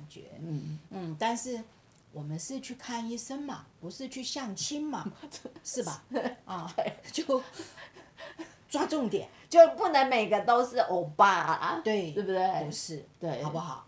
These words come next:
Speaker 2: 嗯。
Speaker 1: 哦，那就是，嗯，只要该做的检查他有跟到，
Speaker 2: 嗯。
Speaker 1: 有做到，
Speaker 2: 嗯。
Speaker 1: 然后而且你的身体在好转，
Speaker 2: 嗯。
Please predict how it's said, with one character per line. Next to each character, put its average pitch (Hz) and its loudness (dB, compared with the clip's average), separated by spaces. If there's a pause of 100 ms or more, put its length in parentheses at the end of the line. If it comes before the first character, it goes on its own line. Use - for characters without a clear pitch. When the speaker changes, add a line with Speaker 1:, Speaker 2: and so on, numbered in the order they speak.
(100)
Speaker 2:
嗯。 220 -6
Speaker 1:
哦， 185 -2 (320)
那 202 -4
就 196 0
是， 180 -4 (600)
嗯， 156 -6
只 160 -6
要 220 -2 (640)
该 233 0
做 233 -2
的 156 -4
检 147 -8
查 147 -10
他 180 -8
有 156 -4
跟 165 -2
到， 160 -8 (280)
Speaker 2:
嗯。 127 -10
Speaker 1:
有 143 -6
做 170 -2
到， 151 -10 (200)
Speaker 2:
嗯。 123 -10 (100)
Speaker 1:
然 180 -6
后 214 0
而 185 -2
且 180 -4
你 147 -6
的 160 -6
身 180 -6
体 156 -10
在 156 -6
好 147 -8
转， 160 -8 (380)
Speaker 2:
嗯。 127 -12